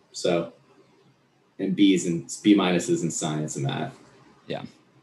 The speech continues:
Speaker 1: Anyway, we're
Speaker 2: So,
Speaker 1: far away
Speaker 2: so
Speaker 1: from
Speaker 2: maybe,
Speaker 1: talking
Speaker 2: so
Speaker 1: about
Speaker 2: maybe
Speaker 1: football
Speaker 2: that,
Speaker 1: here.
Speaker 2: so maybe that takes care of itself, right?
Speaker 1: Right.
Speaker 2: Maybe I don't know what I'm talking about.
Speaker 1: Yeah. Well, I wanna bring us back to football, and we'll just touch on the expansion real quick before, uh, we get into Clemson football specifically here. But,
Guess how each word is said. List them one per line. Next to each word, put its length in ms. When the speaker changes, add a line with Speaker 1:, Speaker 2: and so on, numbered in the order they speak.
Speaker 1:
Anyway, 400
we're 100
Speaker 2:
So, 60
Speaker 1:
far 220
away 100
Speaker 2:
so 60
Speaker 1:
from 100
Speaker 2:
maybe, 120
Speaker 1:
talking 260
Speaker 2:
so 60
Speaker 1:
about 120
Speaker 2:
maybe 140
Speaker 1:
football 280
Speaker 2:
that, 80
Speaker 1:
here. 120
Speaker 2:
so 100
maybe 220
that 180
takes 240
care 100
of 60
itself, 420
right? 260
Speaker 1:
Right. 320
Speaker 2:
Maybe 220
I 60
don't 160
know 80
what 60
I'm 80
talking 220
about. 200
Speaker 1:
Yeah. 340
Well, 140
I 40
wanna 140
bring 140
us 100
back 240
to 40
football, 520
and 360
we'll 120
just 140
touch 200
on 160
the 80
expansion 640
real 160
quick 340
before, 680
uh, 160
we 80
get 140
into 180
Clemson 420
football 400
specifically 600
here. 240
But, 280